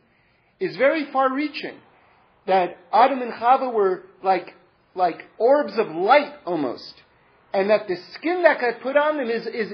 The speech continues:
is physicality itself. Or to understand it as this, this blockage, if you will, where they couldn't quite see eternity anymore. They just, that light got blocked, and they just saw this world now, and they just saw their own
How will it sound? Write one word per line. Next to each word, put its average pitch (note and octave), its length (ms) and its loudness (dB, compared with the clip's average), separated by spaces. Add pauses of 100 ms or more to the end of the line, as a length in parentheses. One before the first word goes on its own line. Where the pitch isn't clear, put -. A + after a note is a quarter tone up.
is A#3+ 200 -10 (140)
physicality D4 720 2
itself. D#4 460 2 (520)
Or B3+ 440 4 (340)
to A#3+ 80 -6
understand C4 560 -6
it C4 100 -4
as B3 280 2 (260)
this, A#3 160 -2 (280)
this A3+ 160 -4
blockage, C4+ 640 0
if G#3+ 160 -8
you G3+ 120 -6
will, F#3 220 2
where F#3+ 160 2
they G#3 120 4
couldn't C#4 400 -4 (180)
quite D4 280 4 (400)
see D4 240 -4
eternity D4 640 -2
anymore. F#3 400 0
They F#3+ 140 0
just, B3 280 -10 (760)
that A#3+ 220 6
light D4 320 2
got A#3+ 260 2
blocked, C#4+ 680 0
and G#3+ 180 -4
they A#3+ 120 -2
just C4 320 -8
saw C4+ 280 2
this A3+ 280 -8
world C4+ 480 -2
now, D3 360 -4
and F#3 120 -6
they A3 80 -4
just A#3+ 240 -10
saw C4 200 0
their B3+ 160 -2
own B3+ 300 -4